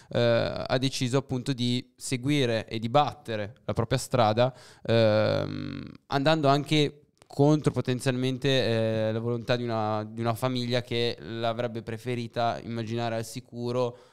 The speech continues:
eh, in una carriera con, con delle, diciamo, con delle linee e abbastanza... Ehm,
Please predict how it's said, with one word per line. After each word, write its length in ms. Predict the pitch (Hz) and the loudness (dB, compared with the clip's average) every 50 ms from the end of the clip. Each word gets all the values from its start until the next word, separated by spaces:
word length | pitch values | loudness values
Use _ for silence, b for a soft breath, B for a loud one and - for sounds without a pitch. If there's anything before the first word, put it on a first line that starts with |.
| B B - | B B -4
eh, 280 | 120 120 113 110 107 107 | -2 -2 -2 -2 -4 -6
in 100 | 117 120 | -6 -6
una 140 | 120 120 113 | -6 -6 -4
carriera 680 | - 123 117 113 120 123 120 120 120 123 117 117 - - - | -2 -2 -2 0 0 2 2 4 4 4 2 2 0 -4 -8
con, 180 | - 117 113 95 | -8 -8 -8 -8
con 200 | - - 113 113 | -8 -10 -8 -8
delle, 400 | 110 117 110 113 113 107 104 92 - | -8 -8 -8 -8 -8 -8 -10 -12 -18
diciamo, 360 | - - - - 117 107 107 | -20 -20 -14 -12 -10 -10 -10
con 200 | 101 - 117 110 | -8 -8 -8 -6
delle 240 | 113 120 117 117 117 | -4 -4 -4 -4 -4
linee 500 | 117 120 127 135 135 139 131 123 117 101 | -4 -4 -6 -6 -4 -4 -4 -6 -6 -6
e 80 | 107 113 | -8 -8
abbastanza... 640 | 107 110 113 110 - - 113 113 110 - 120 113 110 B B B B B B B | -8 -8 -10 -10 -8 -8 -8 -6 -2 0 0 0 -2 B B B B B B B
Ehm, 1300 | - 107 107 107 104 101 101 101 98 95 95 95 90 95 92 92 98 98 92 98 - - - - - - | -2 0 2 2 2 2 2 2 0 0 0 -2 -2 -4 -4 -4 -6 -6 -6 -8 -10 -12 -14 -14 -16 -18